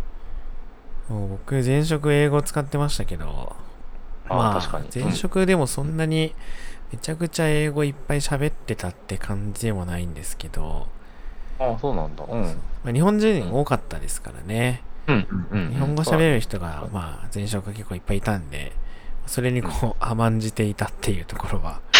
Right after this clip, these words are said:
Speaker 1: <laughs>
Speaker 2: まあ、ありますが。
Speaker 1: まあ、まあ、まあ、使えるものはね。はい、はい。
Speaker 2: まあ、でも、やっぱ忘れちゃいますね。
Speaker 1: うん。
Speaker 2: 使わないと。
Speaker 1: うん。ですよね。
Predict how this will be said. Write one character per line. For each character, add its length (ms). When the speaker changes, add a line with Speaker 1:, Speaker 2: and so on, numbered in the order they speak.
Speaker 1:
<laughs> 500
Speaker 2:
ま 120
あ、 20
あ 60
り 120
ま 160
す 160
が。 580
Speaker 1:
ま 100
あ、 60
ま 140
あ、 60
ま 140
あ、 40
使 240
え 60
る 60
も 120
の 100
は 60
ね。 260
は 80
い、 100
は 100
い。 40
Speaker 2:
ま 120
あ、 40
で 140
も、 280
や 120
っ 100
ぱ 80
忘 260
れ 100
ち 160
ゃ 60
い 40
ま 140
す 160
ね。 560
Speaker 1:
う 60
ん。 80
Speaker 2:
使 200
わ 140
な 120
い 120
と。 160
Speaker 1:
う 80
ん。 200
で 60
す 120
よ 120
ね。 600